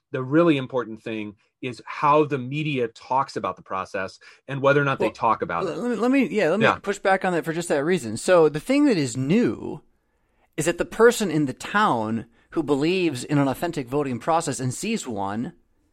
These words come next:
Speaker 1: Yeah.
Speaker 2: has been projecting that same assumption onto city politics
Speaker 1: You got it.
Speaker 2: for a
Speaker 1: Right.
Speaker 2: long time.
Speaker 1: Yeah,
Speaker 2: And
Speaker 1: yeah.
Speaker 2: now we have enough news that it's kinda like,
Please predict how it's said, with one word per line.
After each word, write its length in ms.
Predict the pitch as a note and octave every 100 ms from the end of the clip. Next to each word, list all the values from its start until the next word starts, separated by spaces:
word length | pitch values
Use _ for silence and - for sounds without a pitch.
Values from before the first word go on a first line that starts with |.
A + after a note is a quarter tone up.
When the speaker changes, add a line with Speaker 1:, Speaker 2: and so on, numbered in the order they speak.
| _ C3+
Speaker 1:
Yeah. 200 | A#2+ F#2+ _ _ -
Speaker 2:
has 340 | - F#3+ G3
been 180 | C#3+ F3+
projecting 880 | E3+ F3 C#3 G#3+ C4 - C#3 B2+ A#2+ _ _ _
that 240 | F#3+ A#3
same 280 | - B3 C4
assumption 460 | G3 - B3+ - D3+
onto 160 | D3+
city 220 | C#3+ G3+ D#3
politics 720 | G#3+ B3+ F3 B2 - - - -
Speaker 1:
You 160 | B2+
got 240 | C3 A#2+ -
it. 80 |
Speaker 2:
for 140 | - D4+
a 40 |
Speaker 1:
Right. 160 | G#2+ G2
Speaker 2:
long 400 | C#4+ C#4+ A3+ F3
time. 400 | A3 B3+ E3 - _ _ _ _
Speaker 1:
Yeah, 180 | A2 G2
Speaker 2:
And 200 | F#3 G3+
Speaker 1:
yeah. 80 | A#3
Speaker 2:
now 160 | D#4 C4+
we 120 | A3
have 140 | G#3+
enough 300 | G#3+ C4 D4
news 320 | B3 C#4 C4 G#3+
that 80 |
it's 100 | G#3+
kinda 220 | - D4 C4+
like, 300 | A#3 G3